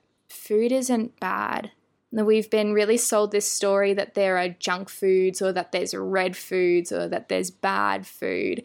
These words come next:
And food isn't bad. Food is kind of neutral, just like everything in life. And I'll do a whole podcast episode on our sort of attachments and what we believe is right and wrong in life, which comes back to yoga philosophy. But for now,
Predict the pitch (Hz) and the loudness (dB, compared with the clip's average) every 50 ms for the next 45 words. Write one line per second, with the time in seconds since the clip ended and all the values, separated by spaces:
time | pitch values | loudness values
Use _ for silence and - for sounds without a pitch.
0 | _ - 208 208 196 190 190 185 180 185 185 196 - - - - _ _ _ - | _ -4 -2 0 0 -2 -4 -6 -8 -8 -8 -8 -8 -10 -10 -12 _ _ _ -18
1 | - - - 233 247 269 285 294 277 262 277 247 226 240 - 190 190 175 82 - | -8 -2 0 2 2 4 2 2 2 2 2 0 0 0 0 0 0 0 -2 -4
2 | 196 - - - 220 220 233 254 254 254 247 - - - 214 202 202 196 214 208 | -6 -8 -4 -2 -2 0 2 2 2 2 0 -2 -2 -2 0 0 0 0 0 0
3 | 196 - - - 190 185 185 214 226 240 - 254 240 - - - 233 220 220 214 | 0 -2 -2 0 0 0 2 2 2 2 2 0 0 0 -2 -2 -2 2 2 2
4 | 214 214 - 185 180 175 180 180 175 170 170 170 208 - - - - 202 202 196 | 2 2 -2 -4 -4 -4 -4 -4 -2 -2 -2 -2 -4 -6 -10 -8 -4 -4 -2 -2
5 | 196 196 196 - - - - - - 220 208 247 254 254 247 233 - - 240 233 | -2 -4 -4 -6 -8 -10 -6 -2 -2 0 2 4 4 4 4 2 2 2 2 2
6 | 240 247 - 220 202 202 - - 202 190 202 - - - 196 - - 196 - - | 2 2 0 -4 -4 -4 -2 -2 0 0 0 -2 -6 -8 -8 -6 -6 -4 -2 0
7 | 196 185 190 185 - - - 190 185 185 190 190 196 - 196 202 202 - 196 190 | 0 0 0 0 0 0 0 0 0 -2 -6 -8 -4 -4 -2 -2 0 0 0 0
8 | 190 185 196 190 - - - - - - 196 190 185 - - 196 190 185 185 - | 0 0 -2 -6 -4 -6 -8 -8 -8 -8 -8 -8 -6 -6 -6 -4 -4 -4 -2 0
9 | 196 190 180 185 180 180 185 180 180 180 185 185 - - _ - 202 190 - - | 0 0 0 0 -2 -2 0 0 0 -2 -2 -4 -10 -12 _ -6 -6 -4 -2 -2
10 | 196 185 185 185 190 185 185 185 180 180 180 180 180 190 190 - - 202 196 190 | 0 0 0 -2 -4 -4 -2 -2 -2 -2 -2 -6 -8 -10 -8 -6 -6 -4 -4 -4
11 | 180 175 175 175 180 196 - - - - _ - 214 196 - - - - 185 185 | -4 -2 -2 -2 -4 -6 -8 -14 -20 -14 _ 0 0 0 0 -4 -4 -4 -2 -2
12 | 180 180 190 - - - 196 190 190 175 - - - - 220 196 190 190 185 180 | -2 -2 -2 -4 -4 -4 -4 -2 -2 -2 -2 -6 -8 -10 -6 -4 -4 -2 -2 -4
13 | 180 185 - 190 180 175 180 - - 185 - - 190 190 180 - - 175 - - | -4 -4 -4 -2 0 0 -2 -2 -4 -6 -4 -2 0 -2 -2 -2 -6 -8 -6 -4
14 | - 214 208 208 208 196 185 190 196 - - | -2 -2 0 0 0 0 0 0 0 -2 -4